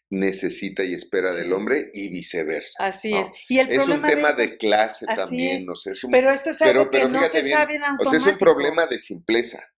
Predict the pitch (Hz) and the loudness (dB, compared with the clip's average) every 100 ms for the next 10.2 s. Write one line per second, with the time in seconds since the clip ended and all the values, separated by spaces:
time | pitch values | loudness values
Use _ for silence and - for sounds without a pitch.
0 | _ - 214 - - - - 339 - 349 | _ -8 -2 0 0 2 2 2 -2 -2
1 | - - 175 170 123 131 135 170 - 113 | -2 -2 -4 -2 2 2 4 0 0 -2
2 | 95 - 226 220 214 - 123 123 165 190 | -2 -2 -6 -6 -4 4 6 8 6 4
3 | - - - 180 294 - - _ _ 127 | 0 2 2 2 2 -2 -16 _ _ -4
4 | 120 131 131 127 113 104 113 98 87 - | -2 0 2 2 0 0 -2 -2 -4 -8
5 | 160 156 _ _ _ _ 90 113 - 101 | -10 -12 _ _ _ _ -4 -4 -2 0
6 | 107 147 165 165 156 131 - 123 120 117 | 0 0 -6 -4 -4 -6 0 2 2 0
7 | - 95 87 104 110 104 92 - 117 117 | -4 -6 -2 0 0 0 -4 -8 -6 -6
8 | 101 - - _ 98 123 127 123 117 113 | -6 -16 -20 _ 0 0 0 -6 -6 -4
9 | 120 110 85 73 190 185 196 185 185 254 | -4 -4 -6 -6 -10 -10 -10 -10 -12 -10
10 | 269 | -10